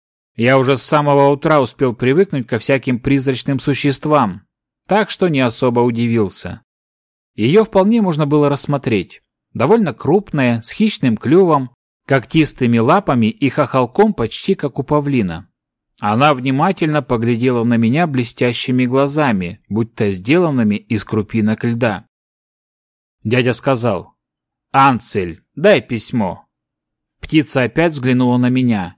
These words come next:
Я протянул письмо. Она взяла его в клюв. «Ну, счастливого пути!» пожелал дядя Лоренс.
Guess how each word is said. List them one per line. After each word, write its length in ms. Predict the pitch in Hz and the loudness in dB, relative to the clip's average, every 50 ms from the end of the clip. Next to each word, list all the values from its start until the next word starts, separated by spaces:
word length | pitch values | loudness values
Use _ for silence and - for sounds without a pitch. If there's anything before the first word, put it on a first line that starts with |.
| _ _ _ _ _ _ _ | _ _ _ _ _ _ _
Я 280 | - 95 107 156 185 | -8 -2 0 0 0
протянул 500 | 196 - 165 147 - - 139 139 131 123 | 0 0 -2 -4 -2 -2 -2 -2 -2 -2
письмо. 680 | 120 - 135 139 135 - - 143 127 107 90 85 - - _ _ _ _ | -4 -4 -4 -4 -2 -4 -4 -2 -2 -2 -2 -4 -8 -14 _ _ _ _
Она 320 | - 107 101 104 120 151 175 | -6 -4 -2 0 0 -2 -2
взяла 340 | 165 156 151 123 104 104 107 | -2 -4 -2 -2 0 0 0
его 200 | 107 104 113 110 | 0 0 -2 -4
в 100 | - - | -6 -6
клюв. 400 | - 104 98 90 82 - - _ _ _ _ _ _ _ _ _ _ _ _ _ _ _ _ _ _ _ _ _ _ - | -4 -4 -4 -4 -6 -10 -18 _ _ _ _ _ _ _ _ _ _ _ _ _ _ _ _ _ _ _ _ _ _ -12
«Ну, 680 | 92 90 92 101 120 139 165 175 185 196 190 190 _ _ _ | -8 -6 -2 0 2 2 4 4 2 2 0 -2 _ _ _
счастливого 1000 | - - - - 110 127 127 - - 117 117 123 135 139 147 147 147 147 151 147 | -16 -10 -4 0 0 0 0 0 -2 0 2 4 4 6 6 4 4 4 2 2
пути!» 600 | 123 - 165 170 165 - 139 127 127 135 131 131 _ _ _ _ _ _ _ _ _ _ _ - 110 | 2 2 0 0 0 0 -2 0 0 0 0 -4 _ _ _ _ _ _ _ _ _ _ _ -4 -4
пожелал 500 | 113 113 101 117 104 110 139 170 185 175 | -2 -2 0 0 2 2 4 4 2 2
дядя 300 | 143 120 120 120 117 117 | 0 -2 -2 -2 0 0
Лоренс. 540 | 113 110 110 101 92 90 85 87 - - | 0 0 -2 -2 -4 -6 -8 -10 -14 -18